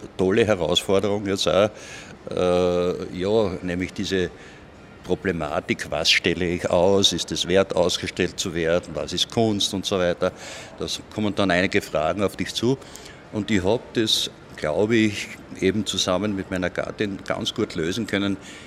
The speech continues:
indem ich also die Vielfalt ganz oben, äh, in meiner, ja,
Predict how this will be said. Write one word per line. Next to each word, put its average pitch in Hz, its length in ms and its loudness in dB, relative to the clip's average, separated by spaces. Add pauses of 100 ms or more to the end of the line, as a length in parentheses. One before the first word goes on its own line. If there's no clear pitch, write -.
(180)
indem 95 400 -2
ich 95 140 2
also 85 220 0
die 101 120 -6
Vielfalt 107 800 2 (380)
ganz 98 240 4
oben, 92 400 2 (420)
äh, 82 580 -2
in 87 140 -4
meiner, 85 500 -2 (1500)
ja, 80 180 0